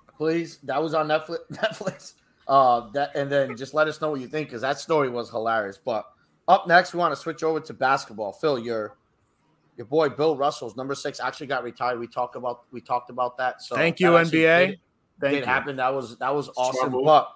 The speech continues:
Speaker 1: your boy LeBron gets to keep it, Phil. What are your thoughts about that? Players that
Speaker 3: Uh, I
Speaker 1: never
Speaker 3: mean,
Speaker 1: had a
Speaker 3: that's,
Speaker 1: number get to
Speaker 3: that's
Speaker 1: keep
Speaker 3: this
Speaker 1: it.
Speaker 3: generation's Michael Jordan, I guess, if you wanna think about it. So
Speaker 1: Oh, wow.
Speaker 3: it's like,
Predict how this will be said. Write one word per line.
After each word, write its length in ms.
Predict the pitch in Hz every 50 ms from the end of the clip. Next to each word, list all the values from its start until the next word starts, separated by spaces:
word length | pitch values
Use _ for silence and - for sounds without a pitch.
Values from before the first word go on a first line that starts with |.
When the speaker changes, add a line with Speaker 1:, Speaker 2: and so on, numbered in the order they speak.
| _ _ _ _ _ _ _ _ _ _ _
Speaker 1:
your 140 | - 139 131
boy 220 | 110 151 165 170
LeBron 440 | 160 147 127 104 143 156 151 143 113
gets 160 | 131 135 - -
to 60 | 113
keep 240 | _ - 156 147 -
it, 100 | 117 -
Phil. 180 | - 110 104 101
What 140 | 117 131
are 40 | 139
your 100 | 135 123 -
thoughts 300 | - 131 127 113 - 117
about 280 | 101 107 104 95 -
that? 240 | 117 113 98 - -
Players 280 | - 120 120 117 107 -
that 60 | 131
Speaker 3:
Uh, 40 | 127
I 160 | 123 120 120
Speaker 1:
never 100 | 117 117
Speaker 3:
mean, 220 | 120 214 202 - -
Speaker 1:
had 0 |
a 40 | - -
Speaker 3:
that's, 140 | 127 120
Speaker 1:
number 180 | - - 117 110
get 80 | 104 117
to 60 | -
Speaker 3:
that's 140 | 147 135 -
Speaker 1:
keep 80 | - 117
Speaker 3:
this 160 | 151 156 151
Speaker 1:
it. 40 | -
Speaker 3:
generation's 680 | - 151 147 143 143 143 143 143 139 - 123 120 113 110
Michael 260 | 135 135 135 123 123
Jordan, 440 | 110 104 127 127 131 127 123 127 127
I 80 | 123 120
guess, 340 | 117 127 127 127 127 -
if 120 | 120 - -
you 80 | 117
wanna 200 | 113 110 110 107
think 240 | 104 - 127 127 107
about 280 | 120 113 120 120 123 123
it. 180 | 123 120 - _
So 460 | - - 127 113 110 104 101 98 98
Speaker 1:
Oh, 40 | 98
wow. 60 | 110
Speaker 3:
it's 240 | 147 165 160 - -
like, 300 | 113 104 104 - - -